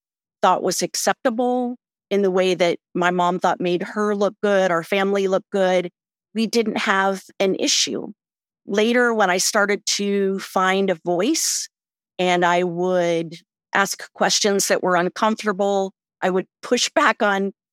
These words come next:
you know, false narratives or whatever, I became more of a target of triangulation, a black sheep, if you will, because I think that the fear of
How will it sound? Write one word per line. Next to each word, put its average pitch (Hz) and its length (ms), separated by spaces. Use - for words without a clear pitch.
you 208 140
know, 170 140
false 233 420
narratives 220 680
or 214 80
whatever, 196 500
I 226 260
became 202 960
more 226 320
of 254 120
a 233 80
target 214 420
of 185 120
triangulation, 202 1000
a 196 80
black 196 300
sheep, 226 280
if 247 160
you 262 120
will, 262 300
because 196 880
I 196 60
think - 340
that 202 120
the 185 100
fear 240 640
of 185 540